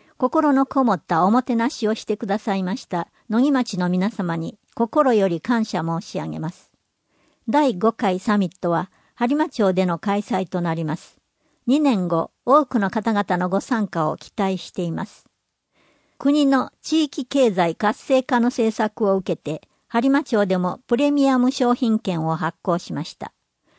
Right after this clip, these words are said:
発行関連事業を委託した商工会では、担当グループと数ヶ月にわたり、いろいろな場面を想定して協議を重ねていただいておりましたが、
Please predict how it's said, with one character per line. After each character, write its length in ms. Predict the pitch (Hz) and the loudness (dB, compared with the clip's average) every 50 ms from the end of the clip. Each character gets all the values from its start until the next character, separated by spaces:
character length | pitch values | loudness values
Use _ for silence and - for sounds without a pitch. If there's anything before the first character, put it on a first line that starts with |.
| _ _ _ _ | _ _ _ _
発 200 | - 254 262 - _ | -2 -2 -2 -2 _
行 200 | - 311 294 285 | 0 2 2 2
関 280 | - - 277 269 269 262 | 2 2 2 4 4 4
連 220 | 254 254 247 233 | 4 4 2 2
事 120 | 233 247 233 | 2 2 2
業 260 | 214 202 180 175 175 | 4 4 4 4 4
を 80 | 165 180 | 2 2
委 100 | 202 190 | 0 -2
託 360 | - - 233 233 - 233 220 | -2 -2 -4 -2 -2 -4 -4
し 100 | - - | -4 -2
た 160 | - 202 214 | -2 -2 0
商 240 | - - 269 277 277 | 2 2 2 2 2
工 240 | - - 240 226 - | 2 0 0 0 2
会 240 | - 190 175 170 | 0 -2 0 0
で 80 | 165 180 | 0 0
は、 220 | 170 170 170 - _ _ _ _ _ _ _ - | 0 0 -2 -4 _ _ _ _ _ _ _ 0
担 200 | 285 294 320 320 | 2 2 2 0
当 260 | _ - 277 254 240 | _ 2 2 2 2
グ 100 | 214 247 | 2 2
ル 140 | 233 240 196 | 2 2 0
ー 20 | |
プ 160 | 170 - - | 0 -6 -8
と 240 | _ - 170 175 - | _ -4 -4 -4 -4
数 240 | - - - 277 311 | -8 -8 -4 -4 -4
ヶ 200 | 311 - 311 294 | -2 0 2 2
月 260 | 262 220 185 - - | 2 2 0 -2 -4
に 140 | 175 170 165 | -4 -2 -2
わ 120 | 175 190 185 | -2 -2 -2
た 160 | - 190 170 | -4 -4 -4
り、 200 | 160 165 - - _ _ _ _ _ | -4 -6 -10 -12 _ _ _ _ _
い 140 | 240 240 247 | 0 2 4
ろ 120 | 302 302 | 4 2
い 80 | 311 285 | 4 4
ろ 120 | 285 277 | 4 4
な 160 | 262 269 254 | 4 4 4
場 140 | 226 240 240 | 4 4 4
面 220 | 233 240 233 226 220 | 4 4 2 2 2
を 100 | 226 226 | 0 0
想 240 | - - 226 214 208 | 0 0 0 0 0
定 240 | - - 208 196 208 | -2 -2 -2 -2 -2
し 100 | - - | -6 -8
て 300 | _ 185 185 - - _ _ | _ -4 -4 -4 -4 _ _
協 220 | - 285 294 294 269 | 0 2 4 4 4
議 180 | 226 190 180 | 4 2 2
を 100 | 160 165 - | 0 -2 -4
重 240 | 214 180 - 220 | -6 -4 -2 0
ね 120 | 214 208 190 | 0 0 0
て 160 | - - 190 | -2 -2 -4
い 60 | 180 | -2
た 120 | - 196 175 | -2 -2 -2
だ 140 | 185 180 | 0 -2
い 80 | 180 170 | -2 -2
て 100 | - 180 | -2 -2
お 80 | 170 170 | -2 -2
り 80 | 170 | -2
ま 140 | 170 165 180 | -4 -6 -6
し 60 | - | -6
た 120 | - 175 143 | -6 -6 -6
が、 200 | 147 170 170 | -6 -8 -10